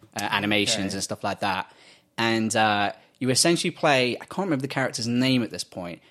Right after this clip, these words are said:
Speaker 1: The, the main character doesn't talk, so the name kinda hasn't really clicked with me. I'm just like, "I'm
Speaker 2: Right.
Speaker 1: just this person."
Speaker 2: Yeah.
Speaker 1: But they play the Spiritfarer, which is essentially a sort of more wholesome version of the Grim Reaper,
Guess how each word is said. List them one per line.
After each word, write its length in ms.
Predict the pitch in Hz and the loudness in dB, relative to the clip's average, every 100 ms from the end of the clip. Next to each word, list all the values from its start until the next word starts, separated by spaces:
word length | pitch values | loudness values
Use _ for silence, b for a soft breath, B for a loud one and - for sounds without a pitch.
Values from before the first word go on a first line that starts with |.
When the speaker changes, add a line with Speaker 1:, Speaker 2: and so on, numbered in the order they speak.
| b b | b b
Speaker 1:
The, 160 | 123 135 | -2 2
the 80 | 156 | 6
main 160 | 175 | 6
character 260 | 165 147 117 | 8 6 6
doesn't 260 | 123 117 | -2 -2
talk, 360 | - 127 101 - | 0 2 2 0
so 400 | - 104 101 95 - - | 0 2 2 -2 -6 -8
the 100 | 113 | -2
name 340 | 120 117 110 | 2 2 0
kinda 260 | 107 113 104 | -2 0 0
hasn't 300 | 104 101 104 | 0 -2 0
really 320 | 107 98 95 90 | 0 0 -6 -6
clicked 280 | - 107 - | -2 -2 -2
with 140 | 95 | -8
me. 80 | 101 | -4
I'm 140 | 98 | -4
just 120 | 98 95 | -2 -4
like, 140 | 95 | 0
"I'm 160 | 110 107 | 0 0
Speaker 2:
Right. 80 | |
Speaker 1:
just 180 | 104 156 | 0 0
this 140 | 107 101 | -2 -2
person." 600 | 107 95 95 - 69 - b | 0 0 0 -4 -8 -12 b
Speaker 2:
Yeah. 160 | 104 - - - _ - | -10 -10 -14 -20 _ -2
Speaker 1:
But 60 | |
they 240 | 127 139 139 | 4 6 4
play 500 | 139 135 127 120 117 - | 2 2 4 4 2 0
the 80 | |
Spiritfarer, 680 | 127 - 160 107 117 104 101 | -2 6 6 6 4 4 4
which 140 | 107 | 2
is 80 | 120 | 0
essentially 460 | 107 151 151 - 131 | 2 4 4 4 4
a 60 | 120 | 4
sort 180 | 127 | 0
of 80 | 117 | 0
more 140 | 120 110 | -2 0
wholesome 400 | 139 127 135 123 | 0 0 -2 0
version 340 | 127 123 127 | 2 2 0
of 80 | 107 | -4
the 60 | |
Grim 320 | 104 110 123 107 | -6 -2 0 0
Reaper, 360 | 117 135 160 | -2 -2 -4